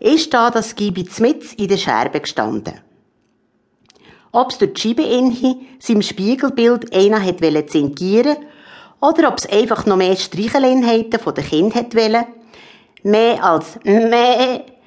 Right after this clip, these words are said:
hat man nicht aus dem rausgebracht.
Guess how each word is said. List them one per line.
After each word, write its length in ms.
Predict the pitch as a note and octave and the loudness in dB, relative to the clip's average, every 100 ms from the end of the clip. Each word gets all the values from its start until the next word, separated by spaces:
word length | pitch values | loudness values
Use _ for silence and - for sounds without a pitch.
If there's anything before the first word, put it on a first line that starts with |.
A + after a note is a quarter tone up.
| _ | _
hat 320 | - B3 C#4+ D4 | -2 -2 0 2
man 140 | A3+ | 4
nicht 260 | G3+ G3+ - | 2 0 -6
aus 200 | G#3+ - | -4 0
dem 140 | F#3 | 0
rausgebracht. 920 | F#3+ F3+ G3 C3+ G2+ - - - - | 0 -2 -4 0 -2 -2 -8 -16 -20